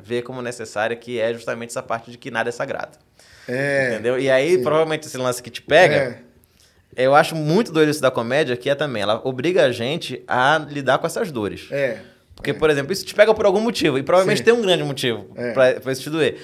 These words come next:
Speaker 1: Mas eu acho que é importante a gente, quando ser humano, a gente olhar e sentir essa dor
Speaker 2: É,
Speaker 1: também, sabe?
Speaker 2: também, é.
Speaker 1: Porque essa é a dor que te faz ver o quanto que isso tem valor. O quanto
Speaker 2: É.
Speaker 1: que o rap, esse trap que te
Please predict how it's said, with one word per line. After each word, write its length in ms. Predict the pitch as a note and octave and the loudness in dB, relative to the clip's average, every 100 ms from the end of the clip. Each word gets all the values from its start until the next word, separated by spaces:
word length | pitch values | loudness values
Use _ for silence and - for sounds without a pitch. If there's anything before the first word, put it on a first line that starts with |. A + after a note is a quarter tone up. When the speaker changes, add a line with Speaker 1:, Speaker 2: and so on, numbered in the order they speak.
| - - - C3+ | -20 -20 -18 -12
Speaker 1:
Mas 840 | C3+ D3 D3 D3+ D#3+ F3+ F3+ F3+ - - _ _ _ _ _ _ | -10 -6 0 2 2 2 2 0 -6 -16 _ _ _ _ _ _
eu 200 | D#3 D#3 | 4 8
acho 220 | F3+ A3 | 6 4
que 80 | - | -2
é 20 | |
importante 540 | G3+ G3 D#3+ - F3+ F3+ | -4 -4 -6 -4 -4 -2
a 60 | |
gente, 200 | D3+ D#3 | -2 -4
quando 180 | - D#3+ | -6 -6
ser 140 | D#3 C#3+ | -4 -4
humano, 240 | C#3 F3 | -4 -4
a 20 | |
gente 200 | D#3 E3+ | -6 -4
olhar 240 | G3 D#3 F#3 | 0 2 2
e 40 | |
sentir 280 | - F#3 - | 2 -6 -4
essa 200 | F#3 - | -2 0
dor 640 | D3+ A#2+ - B2+ D3+ F#3 - | -4 -6 -18 -4 2 2 2
Speaker 2:
É, 40 | |
Speaker 1:
também, 340 | B3+ G3 F3 F3+ | -2 0 0 2
sabe? 300 | D#3 D#3+ B2 | 2 2 0
Speaker 2:
também, 140 | D3 | -6
é. 80 | D3+ D#3+ | -8 -4
Speaker 1:
Porque 180 | F#3 F#3 | -2 2
essa 300 | A3 D#4+ - | 6 6 6
é 40 | G#3+ | 0
a 40 | |
dor 280 | D3 A3+ C4+ | 2 0 0
que 180 | A#3 A#3 - _ | -4 -12 -16 _
te 120 | - C#4 | -8 -6
faz 360 | - A#3 B3 - - _ - | 2 4 2 -4 -20 _ -20
ver 580 | C3+ C3 A#3 C4 - - | -10 -4 -2 -2 -4 -6
o 80 | F#3 | -8
quanto 440 | - A3+ D#4 D#4 | -4 0 0 0
que 120 | - | -8
isso 100 | A#3+ | -6
tem 120 | B3+ | -6
valor. 420 | B3 A#3 D3+ - - - | -2 0 0 -2 -12 -16
O 100 | - | -6
quanto 220 | G#3 B3+ | -2 -2
Speaker 2:
É. 40 | |
Speaker 1:
que 80 | A#3+ | -2
o 40 | G#3+ | 2
rap, 320 | E3+ G#3 F3+ | 2 2 0
esse 220 | F3 F3+ | 0 -2
trap 480 | C#3 - - C#3 C#3 | -4 -10 2 2 2
que 80 | - | -4
te 100 | - | -20